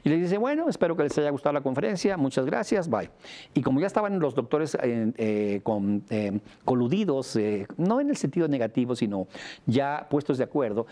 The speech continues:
se fueron a diferentes esquinas, como que hicieron, eh, grupitos despidiéndose. Y como la mujer, eh, veía que el marido no llegaba, el, el, más bien el futuro marido, se acercó a saludarlo.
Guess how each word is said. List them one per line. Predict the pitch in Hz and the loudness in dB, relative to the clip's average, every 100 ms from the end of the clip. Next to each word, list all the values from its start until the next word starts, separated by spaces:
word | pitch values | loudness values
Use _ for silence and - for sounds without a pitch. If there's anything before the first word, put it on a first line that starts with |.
| - | -8
se | - 110 | -4 0
fueron | 135 147 | 0 0
a | |
diferentes | 120 107 127 127 120 | -2 0 -2 -2 -4
esquinas, | - - 131 135 - | -4 0 0 0 -2
como | 110 101 | -2 -2
que | |
hicieron, | 113 127 127 - - - - | 0 0 0 -4 -14 -16 -6
eh, | 110 101 98 90 - | -2 0 0 -4 -6
grupitos | 120 120 113 131 131 123 | 0 0 2 -2 0 -2
despidiéndose. | 110 - 117 131 127 110 - 120 - - - - - - - | -2 -2 0 2 0 -2 0 -2 -4 -20 -20 -20 -20 -10 -2
Y | |
como | 135 147 | 0 2
la | 151 | 2
mujer, | 147 147 - 190 185 180 - - - - | 0 0 0 0 0 -6 -18 -20 -10 -2
eh, | 120 117 117 | 0 2 0
veía | 131 120 131 135 160 | 0 0 0 2 -2
que | 156 | 0
el | 143 | 0
marido | 131 147 | 2 0
no | 156 | 0
llegaba, | 156 160 143 135 143 | 0 0 0 0 0
el, | 113 110 | -2 -2
el, | 120 | -2
más | 113 117 139 | 0 0 2
bien | 135 143 | 2 0
el | |
futuro | 123 - 139 | -2 -2 0
marido, | 143 147 135 117 - - - - - | 0 0 0 -2 -6 -18 -18 -18 -18
se | - - | -2 0
acercó | 147 160 156 180 | 2 0 0 0
a | |
saludarlo. | 175 180 185 202 - | 0 0 0 -2 -6